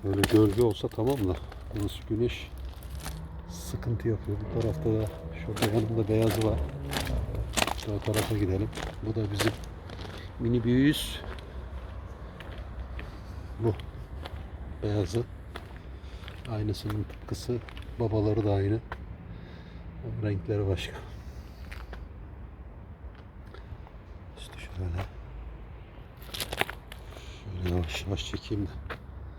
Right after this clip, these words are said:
sıkıntı olmasın. Ben biraz aceleciyim. Yoruldum bir de eve gideceğim. Geçerken uğradım Stuttgart dönüşü. Bruksal burası.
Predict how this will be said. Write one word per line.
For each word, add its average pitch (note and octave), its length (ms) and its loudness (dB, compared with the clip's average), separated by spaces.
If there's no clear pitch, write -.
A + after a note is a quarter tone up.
sıkıntı - 560 -8
olmasın. D#2+ 440 -4
Ben - 260 -10
biraz G2 220 0
aceleciyim. F2+ 500 0
Yoruldum C3 440 6
bir G2 60 2
de G2 100 2
eve G#2+ 240 6
gideceğim. - 340 -4
Geçerken A2 460 6
uğradım G#2 360 8
Stuttgart - 500 4
dönüşü. G#2 400 4
Bruksal G#2 480 6
burası. F#2+ 380 4